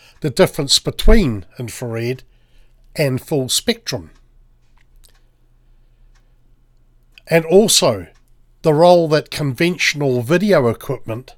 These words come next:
whether it be analog or digital, the role it plays and can play on investigations, but I will go into that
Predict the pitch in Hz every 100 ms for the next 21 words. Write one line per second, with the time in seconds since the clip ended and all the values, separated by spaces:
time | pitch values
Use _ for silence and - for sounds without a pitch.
0 | - - - - _ - 156 147 139 117
1 | 123 135 - 160 160 135 135 131 113 113
2 | 107 175 151 147 - 107 - _ _ _
3 | _ _ _ _ _ _ _ _ _ _
4 | _ _ _ _ _ _ _ _ _ _
5 | _ _ _ _ _ _ _ _ _ _
6 | _ _ _ - 143 147 180 165 131 _
7 | _ _ _ _ _ - - 165 131 131
8 | 131 - - _ - 120 - 165 160 139
9 | 135 120 123 - 131 127 123 - _ _
10 | _ _ _ - 123 143 - 131 127 127
11 | - 101 87 - 120 123 117 110 107 143
12 | 127 117 - 123 110 113